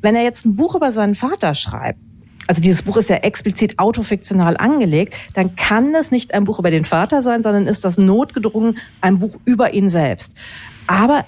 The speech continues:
es ist auch ein Buch darüber, was der Vater alles in ihm hinterlassen hat. Und das ist unglaublich viel.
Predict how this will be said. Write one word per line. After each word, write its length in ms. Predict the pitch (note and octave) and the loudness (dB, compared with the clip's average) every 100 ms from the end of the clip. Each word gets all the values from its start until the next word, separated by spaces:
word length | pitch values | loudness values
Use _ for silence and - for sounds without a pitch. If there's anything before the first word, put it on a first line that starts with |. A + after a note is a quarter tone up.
| - | -6
es 120 | - | -4
ist 200 | A#3 - | -4 -4
auch 100 | F#3 | 0
ein 160 | G#3+ | 2
Buch 140 | G3 G#3+ | 2 0
darüber, 380 | A3 G3 F#3+ F3 | -2 2 0 2
was 220 | F#3+ - | -2 0
der 160 | A#3+ | -2
Vater 340 | G#3 G#3+ G#3+ G#3 | 0 -2 -4 -6
alles 360 | - G#3 A3 - | -2 0 0 -2
in 160 | - G3 | -2 0
ihm 140 | F#3 | 2
hinterlassen 580 | F3+ F3+ F3 E3+ A3 - | 2 2 2 0 0 -2
hat. 160 | C#3 - | -4 -4
Und 100 | D3 | -2
das 160 | D#3 | -2
ist 140 | - - - | -4 -10 2
unglaublich 560 | F3 C3+ A#2 C#3 - | 4 4 0 -6 -8
viel. 380 | - A3 B2 - | -2 0 0 -4